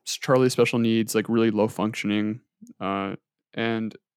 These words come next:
he, his, he's just like, so these scientists come up to him and ask him, "We have this chemical. It can make you a lot smarter if you take it." He's like, "Okay." <laughs> Like, "Let's do this."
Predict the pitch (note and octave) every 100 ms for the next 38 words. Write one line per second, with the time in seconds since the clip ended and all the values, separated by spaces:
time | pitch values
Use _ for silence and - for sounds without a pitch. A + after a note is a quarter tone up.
0 | _ _ _ _ _ - - - - D3
1 | C3+ B2+ B2 - B2 C3+ - C3 A#2 -
2 | - - A#2+ A#2 B2 B2 - G#2+ A#2 A#2
3 | F#2+ G2 C#3 - E2+ G2 - _ _ _
4 | _ _ _ _ _ _ _ - G#2 A2+
5 | B2+ C3 B2 B2 - B2 A2 - F2+ G#2
6 | - _ _ _ _ _ _ _ _ -
7 | _ _ _ _ _ - - A2+ G#2+ A#2
8 | A2 G#2 G#2+ - A2 G2+ G2 G2 G2 D2+
9 | B1+ - - _ _ _ _ _ _ _
10 | _ _ _ _ _ - G#2+ G2 - -
11 | A#2 G#2+ G#2 B2+ _ - F3 - B2 A#2+
12 | - C#3 A#2 C#3+ B2 G2+ -